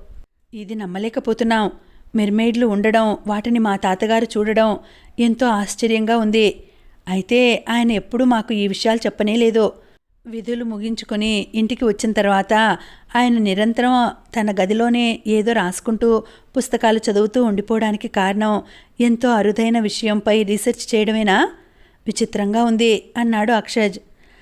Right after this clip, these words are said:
అదే సమయంలో దీక్షకి మరో ఫైల్లో కొన్ని పేపర్స్ దొరికాయి. వాటిని దీక్షగా చదవసాగింది ఆమె.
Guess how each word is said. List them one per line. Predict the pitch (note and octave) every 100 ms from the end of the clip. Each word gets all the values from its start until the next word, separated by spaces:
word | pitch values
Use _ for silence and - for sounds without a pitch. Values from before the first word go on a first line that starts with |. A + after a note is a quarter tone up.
| _ -
అదే | A3+ A3+ B3+
సమయంలో | A#3 A3 G#3+ G#3+ A3 G3+ -
దీక్షకి | G#3 A#3 - A3+ A#3+
మరో | A#3+ G3+ A3
ఫైల్లో | A3+ G3 G#3 A3
కొన్ని | A3+ G#3 G#3
పేపర్స్ | G3 G3 A3+ -
దొరికాయి. | G#3+ G3+ G#3+ G#3+ G#3 F#3+ - - - -
వాటిని | A#3 A#3+ A3+ A3
దీక్షగా | F#3+ G3 - A3 A#3
చదవసాగింది | A3+ G#3 G#3 A3 G#3 G#3 G#3 A3+
ఆమె. | G#3 G#3+